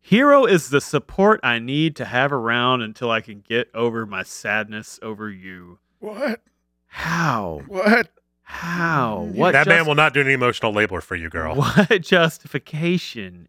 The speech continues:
Speaker 1: is there for her relationship and her connection to Hero?
Speaker 2: None.
Speaker 1: And like I said, unless we're just doing the, the Witcher Child of Surprise thing where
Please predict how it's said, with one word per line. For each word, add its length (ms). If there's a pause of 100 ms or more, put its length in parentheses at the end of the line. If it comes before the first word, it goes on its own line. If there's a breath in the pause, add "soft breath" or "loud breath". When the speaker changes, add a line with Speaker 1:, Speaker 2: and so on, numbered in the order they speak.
Speaker 1:
is 400
there 480
for 320
her 260
relationship 840
and 100
her 100
connection 640
to 100
Hero? 520 (240)
Speaker 2:
None. 420 (160)
Speaker 1:
And 160
like 160
I 40
said, 220
unless 340
we're 80
just 240
doing 380
the, 260 (220)
the 200
Witcher 680 (640)
Child 340
of 100
Surprise 560
thing 300
where 200